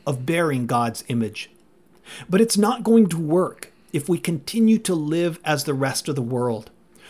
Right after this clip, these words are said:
We need to shed the old identity, die to the self, and put on the new identity, which is the life of Messiah that he now lives in us. What does this mean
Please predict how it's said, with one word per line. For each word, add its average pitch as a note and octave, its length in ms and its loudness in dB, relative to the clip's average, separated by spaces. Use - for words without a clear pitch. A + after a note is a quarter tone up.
We G3 160 8
need A#3 220 10
to G3+ 120 -2
shed F3 580 0
the D#3+ 280 -8
old F3 480 4
identity, A#2 720 -6
die C#3 440 0
to F#3+ 160 -4
the D#3+ 100 -4
self, - 380 -4
and F3+ 180 -2
put A3+ 220 4
on G3 320 2
the D3 200 -2
new F#3+ 560 4
identity, C3 800 -4
which D3+ 300 -4
is E3 340 0
the C#3+ 200 2
life D3+ 520 2
of D3 180 0
Messiah B2+ 560 0
that C#3 160 -4
he E3 140 -4
now C3 240 0
lives B2 320 -2
in A#2+ 120 0
us. - 340 -6
What G#3+ 160 4
does C4 160 -2
this C4 220 -2
mean E3+ 320 0